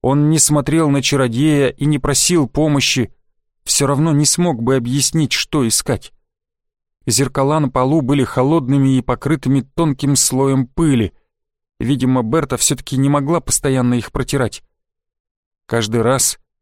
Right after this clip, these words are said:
когда зеркало заканчивалось и начинались доски паркета, Штефан чувствовал, как в горле сжимается комок, а потом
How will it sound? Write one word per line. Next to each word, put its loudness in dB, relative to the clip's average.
когда 0
зеркало 0
заканчивалось -2
и -2
начинались 0
доски -2
паркета, -4
Штефан -4
чувствовал, -2
как -4
в -6
горле 0
сжимается 0
комок, 0
а -4
потом -2